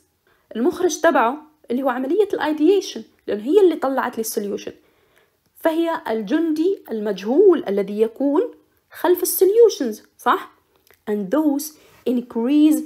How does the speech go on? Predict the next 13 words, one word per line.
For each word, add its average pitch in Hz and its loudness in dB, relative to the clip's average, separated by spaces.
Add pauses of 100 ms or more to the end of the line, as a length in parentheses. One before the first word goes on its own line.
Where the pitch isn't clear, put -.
(280)
the 196 0 (100)
innovation 285 2 (400)
potential 370 4
of 220 0
your 233 4
solution 208 -4 (140)
set. - -8 (240)
وبالتالي 302 2
تزيد 294 0
من 247 -2 (280)
الإمكانية 247 0
الإبداعية 254 0 (200)
ل-، 214 -4